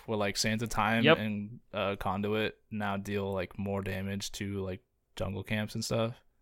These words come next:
Speaker 1: which is
Speaker 2: Yeah, they're trying to get them to quit buying Bumbas, man.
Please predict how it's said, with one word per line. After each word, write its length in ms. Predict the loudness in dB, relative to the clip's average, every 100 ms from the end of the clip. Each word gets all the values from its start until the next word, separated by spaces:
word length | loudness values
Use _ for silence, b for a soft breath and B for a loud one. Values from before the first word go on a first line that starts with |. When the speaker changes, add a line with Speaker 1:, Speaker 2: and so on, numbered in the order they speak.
| _
Speaker 1:
which 200 | -8 -4
is 460 | 0 2 2 0 4
Speaker 2:
Yeah, 140 | 6
they're 140 | 8 6
trying 440 | 8 6 8 4
to 200 | 8 8
get 220 | 10 8
them 220 | 10 10
to 100 | 8
quit 240 | 8 6 10
buying 300 | 10 10 10
Bumbas, 420 | 8 8 8 6
man. 240 | 4 2